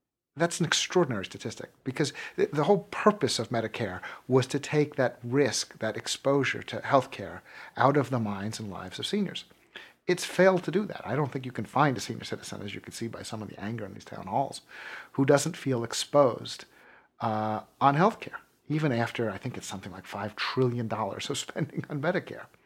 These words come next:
But y-, yes, what we're talking about here is real fundamental reform. And it's not just fundamental reform about how we pay for healthcare.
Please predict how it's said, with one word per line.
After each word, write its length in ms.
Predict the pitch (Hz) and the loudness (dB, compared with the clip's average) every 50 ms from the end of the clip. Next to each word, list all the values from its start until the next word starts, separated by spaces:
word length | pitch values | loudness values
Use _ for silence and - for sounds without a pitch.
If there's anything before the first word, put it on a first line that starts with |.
| _ _ _ - - - - - - - - - _ _ - | _ _ _ -20 -18 -16 -16 -14 -14 -14 -16 -18 _ _ -12
But 360 | 143 - 160 151 147 - - _ _ _ _ _ _ _ _ _ _ _ _ _ - | 6 8 8 8 8 2 -8 _ _ _ _ _ _ _ _ _ _ _ _ _ -14
y-, 120 | 233 254 233 | -12 -4 -2
yes, 580 | 208 185 190 180 170 175 156 - - - - | -2 -2 0 4 8 8 8 8 6 0 0
what 100 | 147 147 | 0 2
we're 140 | 170 160 156 | 2 2 2
talking 340 | - - 170 170 170 175 156 | 6 8 6 8 6 2 0
about 200 | 131 123 120 - | 0 -2 -2 -2
here 280 | - 113 104 98 92 - | -6 -8 -8 -8 -8 -6
is 260 | 120 113 104 110 107 | -6 -6 -6 -6 -6
real 260 | 113 123 123 131 139 131 | -2 2 2 2 2 2
fundamental 540 | 131 - 123 117 113 107 104 98 95 92 | 0 -2 -4 -2 -2 -2 -4 -4 -6 -8
reform. 500 | 87 - - - - - 82 80 87 110 - _ _ _ - - - _ | -10 -12 -14 -16 -16 -18 -16 -16 -16 -18 -20 _ _ _ -20 -20 -14 _
And 120 | - 151 160 | 0 2 2
it's 160 | 156 - - | 2 2 0
not 320 | 170 185 214 208 - 139 | 2 2 2 2 0 -4
just 460 | - - 135 160 156 147 - - - - | -4 0 6 6 6 6 4 -4 -10 -12
fundamental 580 | - - 127 131 131 127 120 113 113 113 107 | -4 -2 0 2 2 2 0 0 0 0 -2
reform 560 | 98 92 - - 127 131 127 117 104 101 95 - | -4 -6 -8 -4 -2 0 0 0 0 -2 -4 -4
about 240 | 110 101 107 104 - | -4 -4 -4 -4 -2
how 220 | - - 120 117 | -4 0 0 0
we 160 | 117 117 117 | 0 0 -2
pay 220 | 113 - 104 90 90 | -4 -6 -10 -10 -10
for 120 | - 87 | -10 -10
healthcare. 360 | 95 90 - - - - - | -12 -12 -12 -16 -18 -18 -18